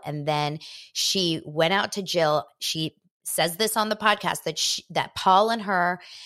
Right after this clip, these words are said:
had a conversation on Saturday out of nowhere. Paul was like, they were probably sitting there. Can't you just see it? They were filming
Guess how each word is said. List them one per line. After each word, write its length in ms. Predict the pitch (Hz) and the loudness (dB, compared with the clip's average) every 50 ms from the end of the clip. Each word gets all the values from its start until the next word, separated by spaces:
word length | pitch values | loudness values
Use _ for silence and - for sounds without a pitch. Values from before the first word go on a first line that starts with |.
| - - - | -20 -12 -4
had 160 | - 196 208 | 0 2 2
a 40 | 220 | 2
conversation 680 | 208 240 247 240 247 - 233 220 - - 196 190 190 - - | 2 0 -2 -2 -2 0 0 0 0 2 0 0 0 0 -2
on 120 | 165 175 | -2 -2
Saturday 640 | 208 - - 190 190 175 165 156 147 139 143 143 - - _ - | -2 0 2 2 4 4 4 4 4 2 2 0 -2 -2 _ 2
out 160 | 143 156 202 | 4 4 4
of 80 | 233 | 4
nowhere. 500 | 240 247 254 240 214 170 160 156 151 151 - | 4 4 4 6 6 8 8 8 6 4 4
Paul 220 | - 175 175 175 | 6 6 6 6
was 180 | 170 175 156 - | 6 2 2 2
like, 280 | 165 156 151 151 - | 2 2 2 2 2
they 80 | - 180 | 0 2
were 140 | 180 196 185 | 2 2 2
probably 340 | - 202 202 208 262 262 233 | 2 0 0 0 0 -2 -2
sitting 260 | - 208 185 170 165 | -2 -4 -4 -4 -2
there. 140 | 160 156 - | -2 -4 -2
Can't 180 | - 190 180 | -4 -6 -6
you 80 | 220 226 | -4 -4
just 160 | 262 240 - | -4 -4 -2
see 140 | - 160 165 | -2 -2 -2
it? 80 | 160 | 0
They 60 | - 165 | 0 0
were 120 | 156 160 | 0 0
filming 460 | - - 185 185 185 202 202 208 202 | 0 -2 -2 -2 0 0 -2 -4 -4